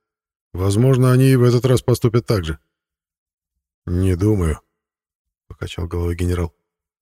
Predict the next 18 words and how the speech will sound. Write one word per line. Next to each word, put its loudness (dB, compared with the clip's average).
«Вчера 2
они 4
хотели 2
сорвать 2
артподготовку 0
и 0
ударили 4
перед 0
самым 2
её 4
началом. -2
Гаубицы 0
на 2
позициях, 0
боекомплект 0
выложен 2
на 0
грунт. 0